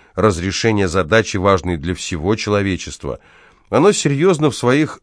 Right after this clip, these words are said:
скорбях, опять-таки, потому что скорби наши не мелкие обывательские огорчения, а какие-нибудь неприятности, большие промашки, препятствия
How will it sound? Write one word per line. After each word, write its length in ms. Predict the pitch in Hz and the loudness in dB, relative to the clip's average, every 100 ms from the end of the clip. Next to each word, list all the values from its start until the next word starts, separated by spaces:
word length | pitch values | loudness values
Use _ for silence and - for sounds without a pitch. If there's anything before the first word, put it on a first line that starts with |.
| - | -14
скорбях, 640 | - - 143 117 92 - - | -10 2 2 2 -2 -4 -8
опять-таки, 640 | 90 110 107 92 - 95 | 0 0 0 -10 -2 -2
потому 380 | 92 90 98 98 | -2 0 0 0
что 180 | - | -4
скорби 520 | 90 - 107 123 123 123 | -10 -6 0 0 2 2
наши 440 | 131 135 - 71 - _ _ _ | 4 4 0 -8 -10 _ _ _
не 160 | 110 113 | 2 4
мелкие 400 | 156 180 151 135 | 4 2 2 2
обывательские 680 | 139 147 135 101 - - 92 | 4 2 2 -2 -4 -2 0
огорчения, 580 | 90 90 - 95 78 | 2 0 -2 -2 -2
а 60 | 73 | -6
какие-нибудь 720 | 69 - 110 123 101 98 - | -10 -6 -2 0 -2 -4 -4
неприятности, 960 | 92 - 90 92 123 - 90 - 71 - _ _ _ _ _ | -6 -2 0 2 2 0 -8 -8 -14 -16 _ _ _ _ _
большие 500 | - 90 85 - 135 | -2 0 0 0 0
промашки, 680 | 123 98 95 92 117 - - | 2 2 4 4 2 -2 -10
препятствия 880 | 71 95 92 95 110 - - 78 69 | -8 -6 -4 2 2 2 -4 -6 -6